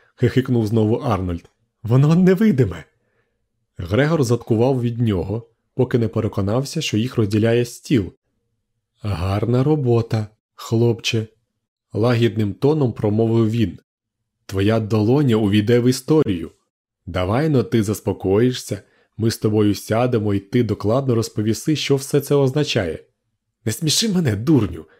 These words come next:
огризнувся Арнольд, продовжуючи тримати руку долонею вгору. «Воно невидиме, але реальне. Помацай». Грегор нерішуче простяг руку. На долоні Арнольда лежало щось, що на дотик нагадувало жмут жорсткого листя.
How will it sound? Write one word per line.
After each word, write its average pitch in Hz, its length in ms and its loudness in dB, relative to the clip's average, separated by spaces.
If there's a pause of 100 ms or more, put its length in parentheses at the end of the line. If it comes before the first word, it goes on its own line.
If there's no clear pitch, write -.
(220)
огризнувся 110 640 0
Арнольд, 92 440 -4
продовжуючи 110 640 0
тримати 110 380 0
руку 127 240 0
долонею 110 480 2
вгору. 95 400 0 (580)
«Воно 165 260 2
невидиме, 147 600 0 (300)
але 123 260 2
реальне. 131 540 0 (360)
Помацай». 156 720 -2 (400)
Грегор 113 560 0
нерішуче 107 540 -2
простяг 120 460 -2
руку. 98 400 -4 (540)
На 95 120 -2
долоні 104 500 0
Арнольда 135 540 0
лежало 113 460 0
щось, - 480 -4 (280)
що - 180 -4
на 117 120 2
дотик 139 320 0
нагадувало 117 600 -2
жмут 117 320 -2
жорсткого 110 560 -2
листя. - 420 -2